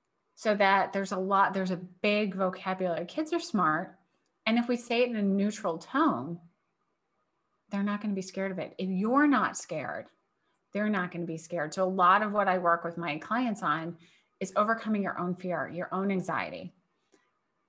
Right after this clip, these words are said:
because otherwise you're gonna stay home in this bubble. You're not gonna go to the, you know, the neighborhood book club, which I know is wine club.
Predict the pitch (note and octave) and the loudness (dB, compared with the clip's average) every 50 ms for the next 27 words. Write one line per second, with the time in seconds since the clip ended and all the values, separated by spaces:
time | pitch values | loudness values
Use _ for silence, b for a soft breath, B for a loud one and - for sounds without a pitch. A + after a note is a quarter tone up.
0 | _ _ _ _ _ - G#3 G#3 G#3 G3+ G3+ - - - G#3+ A#3+ B3 A#3 G#3 G#3 | _ _ _ _ _ -2 -2 0 0 -2 -4 -6 -6 -4 -2 2 2 2 2 2
1 | - G#3+ A3+ C4 C4 A#3 - - F#3+ F3+ - F#3 F#3 F#3 F3 E3+ D#3+ D#3 - - | 0 -2 0 0 0 -2 -2 -6 -8 -6 -4 -2 -2 0 0 -2 -2 -6 -8 -8
2 | - D#3+ D#3+ F3+ - - - - - b b b b b - F#3 F#3+ F#3+ F#3+ F#3+ | -10 -10 -8 -8 -8 -10 -12 -14 -16 b b b b b -4 -2 0 0 -2 -2
3 | G#3 G3 F#3 F#3+ F#3+ F3+ F3+ F3+ F#3+ E3+ E3 F3 E3+ - - F3+ E3+ E3 E3 D#3+ | -4 -4 0 0 0 0 0 -2 -2 -4 -4 -6 -8 -8 -6 -4 -4 -2 -2 -2
4 | E3+ E3+ E3+ F3 E3+ E3 F3 F3 F3 - E3+ E3+ - - F#3 E3+ E3 F#3 E3+ D#3+ | -2 -2 -2 -2 -2 -4 -6 -4 0 0 0 0 -2 -2 0 0 0 0 -2 -4
5 | - E3+ E3 E3 D#3+ E3 E3 E3 - E3 D3+ D3 D#3 - D#3 C#3+ E3+ F3 | -2 -4 -6 -4 -4 -4 -4 -4 -2 -2 -2 -2 -2 -2 0 -2 -2 -2